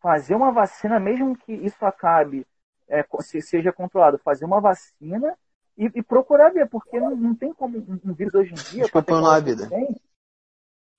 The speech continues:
Speaker 1: entendeu? Não tem como hoje em dia, com a tecnologia que tem, você não saber a origem de, de um vírus.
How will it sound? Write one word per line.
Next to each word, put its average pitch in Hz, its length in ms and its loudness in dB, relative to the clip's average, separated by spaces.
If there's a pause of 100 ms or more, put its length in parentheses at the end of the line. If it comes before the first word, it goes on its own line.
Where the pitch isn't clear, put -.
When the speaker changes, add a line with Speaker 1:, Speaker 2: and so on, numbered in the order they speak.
Speaker 1:
entendeu? 175 380 6
Não 165 240 -12
tem 254 180 -4
como 233 220 4
hoje 208 160 6
em 196 40 -4
dia, 185 120 0
com 196 80 2
a 190 40 0
tecnologia 180 480 -2
que 175 100 -10
tem, 214 160 -10
você 214 240 -4
não 220 120 -10
saber 208 280 -2
a 220 40 8
origem 220 380 2
de, 214 120 -12
de 208 360 -20
um 262 100 -14
vírus. 196 140 -20